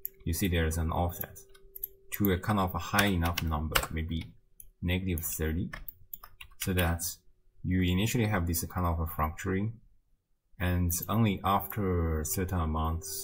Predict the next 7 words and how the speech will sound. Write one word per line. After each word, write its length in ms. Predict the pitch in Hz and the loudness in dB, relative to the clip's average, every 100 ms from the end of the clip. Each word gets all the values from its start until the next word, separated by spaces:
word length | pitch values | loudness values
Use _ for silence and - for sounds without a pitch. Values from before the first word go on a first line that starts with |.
| - | -6
of 220 | 69 - | -8 -4
time, 480 | 101 90 80 78 80 - - - - - - - - | 0 2 2 0 -4 -12 -20 -18 -18 -18 -16 -12 -2
you 120 | 85 | -2
start 400 | 82 - 87 85 | 0 2 2 2
to 320 | - 85 76 - - - - - - - - - | 0 -2 -2 -4 -12 -16 -16 -18 -16 -16 -10 0
move 240 | 85 90 - | 2 2 -2
them. 200 | - | -8